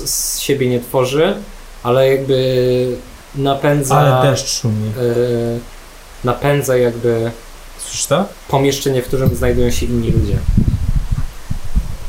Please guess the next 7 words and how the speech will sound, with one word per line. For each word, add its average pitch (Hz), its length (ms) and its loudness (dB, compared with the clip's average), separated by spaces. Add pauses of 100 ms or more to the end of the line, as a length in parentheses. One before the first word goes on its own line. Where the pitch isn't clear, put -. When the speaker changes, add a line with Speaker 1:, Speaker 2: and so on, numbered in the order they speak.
(340)
Speaker 1:
No 107 120 -2
słyszę, - 420 0
słyszę. - 340 -2 (200)
Speaker 2:
Kurde, - 240 4
jak 113 100 6
zaczęło 123 360 2
lać. 117 300 2